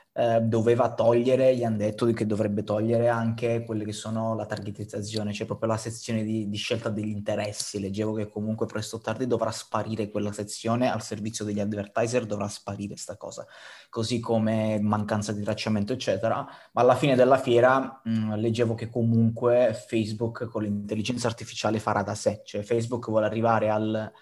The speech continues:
al punto in cui te gli dai il budget al giorno,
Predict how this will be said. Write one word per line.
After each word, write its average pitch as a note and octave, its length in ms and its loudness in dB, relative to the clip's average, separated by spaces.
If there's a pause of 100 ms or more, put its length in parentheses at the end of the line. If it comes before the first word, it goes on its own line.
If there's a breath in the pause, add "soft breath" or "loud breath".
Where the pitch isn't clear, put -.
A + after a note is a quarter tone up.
(260 loud breath)
al A2+ 200 0
punto C3+ 240 0
in B2 80 0
cui B2+ 520 0
te B2+ 200 6
gli A2 160 2
dai A#2 380 4
il G#2 100 -2
budget G#2+ 480 2
al A#2 100 4
giorno, A#2 680 4